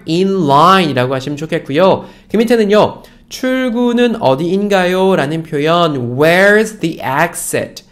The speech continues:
자, exit 하면요, 출구예요. 초록 색깔로 이제 우리 저기 비상구에도 exit이라는 곳 써 있는 곳 많고요. 입구가 있으면 이제 나가는 출구가 있죠.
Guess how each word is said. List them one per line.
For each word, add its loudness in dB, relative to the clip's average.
자, -4
exit 0
하면요, -4
출구예요. -4
초록 2
색깔로 4
이제 0
우리 -4
저기 -8
비상구에도 0
exit이라는 -4
곳 -6
써 0
있는 -4
곳 -2
많고요. -6
입구가 0
있으면 -2
이제 -6
나가는 -6
출구가 -4
있죠. -4